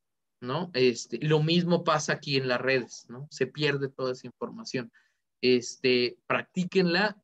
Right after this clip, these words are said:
traten de elaborar los dibujos, nada más podamos regresar a clases presenciales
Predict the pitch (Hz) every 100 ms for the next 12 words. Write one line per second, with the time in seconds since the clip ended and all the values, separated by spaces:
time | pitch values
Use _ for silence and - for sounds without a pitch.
0 | _ _ _ 151 147 151 185 175 156 127
1 | 117 123 139 147 151 127 127 151 151 190
2 | 196 - _ _ 135 151 165 175 170 180
3 | - - 151 156 160 151 135 123 120 117
4 | - 139 139 139 143 139 139 - 120 117
5 | 117 135 135 160 190